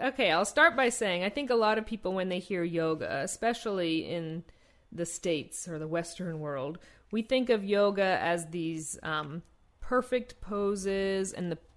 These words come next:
person who does yoga, um, has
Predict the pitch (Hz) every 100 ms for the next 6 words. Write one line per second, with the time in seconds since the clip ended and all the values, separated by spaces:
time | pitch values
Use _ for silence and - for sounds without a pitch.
0 | _ - 240 - 233 226 208 208 185 185
1 | 185 175 180 180 180 175 170 170 165 170
2 | - - - - - - 160 143 117 -
3 | - - 180 175